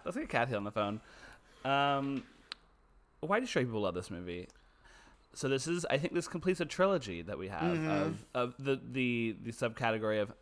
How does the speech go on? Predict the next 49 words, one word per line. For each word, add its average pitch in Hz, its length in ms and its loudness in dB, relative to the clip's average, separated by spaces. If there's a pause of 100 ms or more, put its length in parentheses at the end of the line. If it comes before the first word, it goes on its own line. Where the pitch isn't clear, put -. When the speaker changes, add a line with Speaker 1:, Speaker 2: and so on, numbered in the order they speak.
(120)
Speaker 1:
um, 127 340 2
did 120 140 -6
you 160 60 2
know 175 60 2
that 190 80 -4
this 240 160 0
movie 226 100 -2
is 208 160 -4
actually 131 380 -2
a 107 260 2
Speaker 2:
Blank. 143 220 4
Speaker 1:
blank 104 200 0
Speaker 2:
Yeah. 113 60 -8
Speaker 1:
genre? 117 480 0 (260)
Speaker 2:
Yeah. - 100 -12 (280)
Speaker 1:
Yeah. 135 180 2 (380)
So - 120 -10
we 120 60 0
had 113 140 0
Die 107 180 4
Hard, 107 220 2
a 104 60 -4
Christmas 120 340 -6
movie. 113 560 -2 (480)
We 107 80 -8
had 104 140 -2
Logan 107 460 4
with 104 100 -6
Western. 113 840 0 (640)
And 107 140 -4
we 113 100 -2
have, 110 280 -2 (340)
um, 151 180 -6
actually, 147 300 -6
did 143 160 -12
you 170 60 -4
know 185 60 -4
that 214 140 -8
Captain 113 320 -2
America: 107 260 -6
Colon 104 320 -4
the 104 60 -6
Winter 98 220 -6
Soldier 110 420 -4 (160)
is 101 160 -8
a 101 160 -6
seventies 101 680 -8 (100)
paranoid 98 340 -8
thriller, 104 380 -6